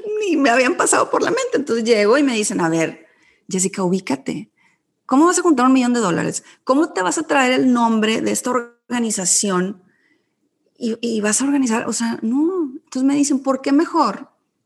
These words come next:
el año que entra que vuelvas a hacer el evento, no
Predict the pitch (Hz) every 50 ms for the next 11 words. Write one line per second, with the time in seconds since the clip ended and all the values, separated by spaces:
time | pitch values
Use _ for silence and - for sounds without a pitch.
0 | _ _ _ _ 214 180 185 185 190 220 277 285 - - 349 254 208 180 - 180
1 | 180 - 180 175 175 185 202 - 220 214 220 240 254 269 262 240 214 220 - 214
2 | 226 233 - - _ _ _ _ 233 233 254 254 262 277 285 277 - - - _
3 | _ _